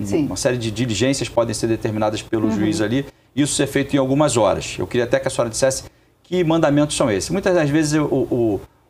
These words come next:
Speaker 2: o companheiro tem que ficar afastado,
Speaker 1: Uhum.
Speaker 2: ele não pode tomar uma série de medidas, mas eu quero falar antes do, do facão. A senhora
Speaker 1: Uhum.
Speaker 2: citou um exemplo numa delegacia em que uma mulher correu pra delegacia, né,
Speaker 1: Uhum.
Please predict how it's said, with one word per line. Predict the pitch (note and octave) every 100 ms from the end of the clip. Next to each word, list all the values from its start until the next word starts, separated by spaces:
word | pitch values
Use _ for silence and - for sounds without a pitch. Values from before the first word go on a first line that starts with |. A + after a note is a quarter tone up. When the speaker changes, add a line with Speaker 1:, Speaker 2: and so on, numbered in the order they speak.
| -
Speaker 2:
o |
companheiro | A2 C3+ C3+ A#2
tem | A#2+
que | A#2
ficar | - A2+
afastado, | - - - D3+ D3+ D3 C3 A#2 A2
Speaker 1:
Uhum. | G2+ G#2 G3
Speaker 2:
ele | A#2
não | C3+
pode | C3 C3+ B2+
tomar | B2+ A#2+
uma | A2+
série | - A2+
de | G#2+
medidas, | G#2 A2+ D3+ D3+ - _ -
mas | D3
eu | E3
quero | E3
falar | - D3+ D3+
antes | C#3+ D#3+ - - -
do, | - C3 C3+
do | B2
facão. | - E3 - A2+ F#2+ -
A | -
senhora | B2+ C3
Speaker 1:
Uhum. | G3+
Speaker 2:
citou | F3+ B2 C#3+
um | B2
exemplo | G#2 B2+ C3+
numa | B2
delegacia | A#2 A2 G2+ - C3+ D3+ - _ _ -
em | G2+
que | B2
uma | A#2+
mulher | A#2 A2 G#2+ G2+ F2+ - _ _ _ -
correu | C#3+ A2 G3
pra | G#3
delegacia, | B2 A2 G#2 - F#3+ C4+
né, | G#3 A#2+ D#3+
Speaker 1:
Uhum. | G3 G#3 D#4